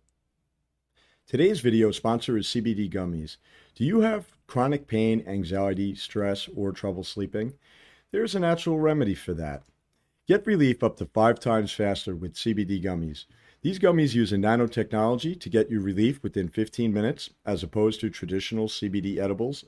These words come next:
that can take up to thirty minutes to two hours to kick in. This nanotechnology allows C B D to be absorbed by your stomach, entering your bloodstream and bypassing the process of metabolization.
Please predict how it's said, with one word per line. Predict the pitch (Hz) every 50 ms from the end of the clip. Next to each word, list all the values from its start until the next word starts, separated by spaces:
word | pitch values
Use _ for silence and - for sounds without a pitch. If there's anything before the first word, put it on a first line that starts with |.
| _ -
that | - 95 92 -
can | - 92
take | 82 - 101 101 98 95 - _ -
up | - _ _ _ -
to | - 95 87
thirty | - - 110 110 113 120
minutes | 123 117 117 123 139 139 - -
to | - -
two | - 117 110 110 104
hours | 98 98 98 101 -
to | - 92 -
kick | - 87 82 -
in. | 87 101 131 165 - _ _ - - - - - _ _ -
This | 117 147 143 -
nanotechnology | 127 120 117 120 117 117 117 - 110 - - 101 104 120 143 143 190 196 196 -
allows | 110 98 98 98 101 104 101 98 -
C | - - 107 104
B | 120 117
D | 95 104 107 110 117
to | - - 98
be | 92 98 95
absorbed | 92 82 - - 104 107 123 120
by | 127 120 113
your | 110 101
stomach, | - - 113 110 117 139 160 - -
entering | 117 110 110 - - 170 180 180
your | 160 139
bloodstream | 120 113 117 113 110 - - 123 117 117 113
and | - 101 92 82
bypassing | 78 95 98 104 104 - 113 110 107 110 - - 107 101
the | 98
process | - - 98 95 92 85 - 101 90 - -
of | 95
metabolization. | 87 82 - 95 90 85 90 90 87 87 76 71 82 78 76 73 - 69 65 58